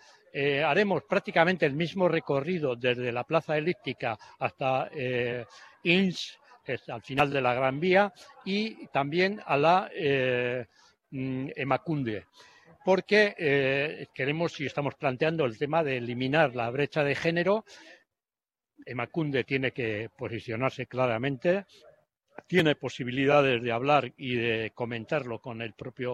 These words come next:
gobierno del que es, son parte, y el jueves haremos una ruta desde la Plaza Elíptica hasta, eh, por todos los partidos, es decir,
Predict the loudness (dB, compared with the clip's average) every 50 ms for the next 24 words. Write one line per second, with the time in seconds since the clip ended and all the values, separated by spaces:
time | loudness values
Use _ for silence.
0 | -6 -6 -8 -8 -6 -6 -6 -6 -6 -6 -8 -6 -6 -8 -8 -8 -8 -8 -8 -8
1 | -10 -14 -20 -20 _ -20 -20 -20 -20 _ -6 -4 -4 -4 0 2 2 2 2 2
2 | 0 0 0 -2 -6 -16 -20 -20 -20 -20 -20 -20 _ _ -4 -2 -2 -2 -4 -8
3 | _ _ _ _ _ 0 4 4 4 4 2 0 2 4 4 6 6 4 2 0
4 | -4 _ -20 -20 -8 -2 0 2 2 2 0 -2 -6 -6 -6 0 2 2 2 2
5 | 0 -4 -4 0 2 2 2 0 -2 -6 -4 -4 -4 -2 -2 -2 -2 -2 -2 -2
6 | -4 -4 -6 -6 -6 -4 -4 -6 -4 -4 -6 -4 -2 -2 -2 -2 -2 -4 -4 -4
7 | -6 -6 -2 2 2 2 2 0 -4 -16 -20 -20 -20 -20 -20 _ _ _ 2 2
8 | 2 2 2 2 4 4 2 0 -4 -10 -8 -4 -2 0 0 2 2 2 2 2
9 | 0 0 0 -2 -4 -4 -6 -10 -14 _ -20 _ -20 -20 _ _ _ -4 -4 -4
10 | -2 _ 4 4 6 6 4 4 0 0 0 -2 0 0 0 0 0 0 -2 -2
11 | -2 0 0 0 0 0 -2 -2